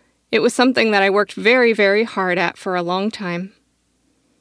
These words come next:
I want people to learn from my experience, like, "Yeah, she can do this with her life, rewrite her whole story, single mom, over forty, with a disabled kid. I could do that too."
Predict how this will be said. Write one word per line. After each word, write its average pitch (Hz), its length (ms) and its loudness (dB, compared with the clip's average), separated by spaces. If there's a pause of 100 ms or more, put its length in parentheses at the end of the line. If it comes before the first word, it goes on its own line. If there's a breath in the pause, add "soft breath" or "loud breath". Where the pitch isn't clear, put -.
(1800 loud breath)
I 226 80 4
want 262 260 2
people 226 280 0
to 240 100 0
learn 208 360 0
from 214 180 0
my 196 160 0
experience, 196 920 -4
like, 190 380 -4 (320 soft breath)
"Yeah, 277 320 2
she - 220 -4
can 269 160 2
do 269 160 0
this 277 180 -2
with 262 140 -4
her 269 200 -2
life, 262 400 -2 (380 soft breath)
rewrite 233 400 2
her 247 140 0
whole 240 160 2
story, 240 500 -2
single 214 320 -2
mom, 233 480 0
over 226 180 -2
forty, 247 460 -2
with 285 160 -2
a - 60 -2
disabled 240 520 -4
kid. 320 280 -2 (540 soft breath)
I 190 100 -6
could 277 140 -6
do 285 120 0
that 185 220 0
too." - 380 -2